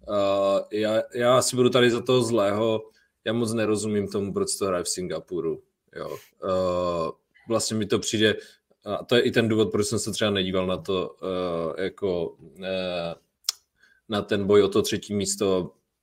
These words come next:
neděle devět nula nula. Hele, sorry, jako pro koho se to dělá, jo. Eh, je,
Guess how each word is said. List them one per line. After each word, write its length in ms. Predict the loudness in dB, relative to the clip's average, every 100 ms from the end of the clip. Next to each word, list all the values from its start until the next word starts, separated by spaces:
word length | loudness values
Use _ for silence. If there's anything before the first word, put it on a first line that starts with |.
| -6
neděle 380 | 0 2 2
devět 300 | 2 2 2
nula 220 | 0 -2 -2
nula. 360 | -2 -4 -6 -12 -4
Hele, 240 | 0 0
sorry, 440 | 0 0 2 0 -4 -20 -20 -20 _ -6
jako 260 | -2 -2
pro 200 | 0 -2
koho 200 | 2 2
se 140 | 4 2
to 140 | 2
dělá, 440 | 2 2 2 -2 _ -10
jo. 260 | -4 -4 -6 _ -20 -20 _ _ -2
Eh, 580 | 2 4 4 4 2 -2 _ _ _ _ _ _
je, 180 | 2 2